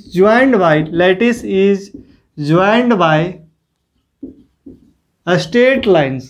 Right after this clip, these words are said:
क्या करते हैं इसको? स्ट्रेट लाइन से ज्वाइन करते हैं। और the,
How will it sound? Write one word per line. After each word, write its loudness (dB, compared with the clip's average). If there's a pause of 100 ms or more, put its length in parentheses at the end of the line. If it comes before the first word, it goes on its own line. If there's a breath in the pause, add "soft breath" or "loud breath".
(160)
क्या 2
करते 0
हैं 4
इसको? 2
स्ट्रेट 0
लाइन 2
से 2
ज्वाइन 2
करते -2
हैं। -2 (320 soft breath)
और 4
the, 2